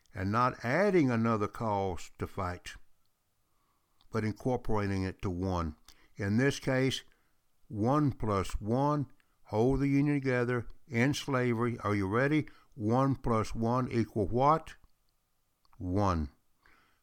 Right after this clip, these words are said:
Because you cannot compromise if there's only one. There will be no compromise. It's war to the finish. Oh, podcasters,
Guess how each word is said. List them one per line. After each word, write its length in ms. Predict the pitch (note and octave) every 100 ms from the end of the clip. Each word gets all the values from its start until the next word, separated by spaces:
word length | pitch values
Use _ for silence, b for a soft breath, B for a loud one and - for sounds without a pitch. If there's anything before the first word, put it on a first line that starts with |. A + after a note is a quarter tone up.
| -
Because 540 | G2 - G#2+ G2 F#2+ -
you 140 | A#2 A2+
cannot 580 | - G#2 G2 F#2+ - -
compromise 1040 | - A#2+ - F#2+ F#2 F2+ F2+ E2+ - - -
if 140 | F2+
there's 240 | G#2 E2+ F#2
only 340 | F2 F2 E2+
one. 480 | D#2 E2+ E2 D#2+ D2 - _ _ _ _ _ _ _ _ _ _ _ _ _ _ _ _ _ - -
There 160 | G2
will 220 | G2+ A#2
be 180 | G#2+ A2+
no 220 | A2+ A#2+
compromise. 1000 | A#2 G#2+ F2 F2+ E2+ E2 D#2+ D2+ D2+ - - - _ _ _ _ _ _ _ _ - -
It's 180 | G#2 -
war 440 | G#2 G2+ F2+ E2
to 100 | -
the 100 | F#2
finish. 640 | - - F2+ D#2+ - - - - _ _ _ _ _ _ _ _ _ _ _ _ _ _ _ _ _ _ - - _ _ _ - G#2+
Oh, 380 | A2 A#2+ B2
podcasters, 960 | A#2 A#2 G#2+ - A2+ F2+ - E2 - -